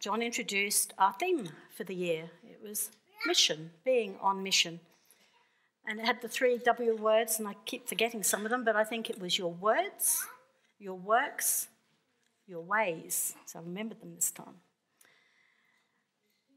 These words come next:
And so there was one Sunday when,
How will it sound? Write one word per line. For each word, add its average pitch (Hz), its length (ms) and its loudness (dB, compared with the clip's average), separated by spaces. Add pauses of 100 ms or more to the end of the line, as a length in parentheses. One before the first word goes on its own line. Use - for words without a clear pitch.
(140)
And 262 120 -2
so 294 180 4
there 277 180 6
was 277 220 -4
one 302 240 6
Sunday 269 560 4
when, 254 720 2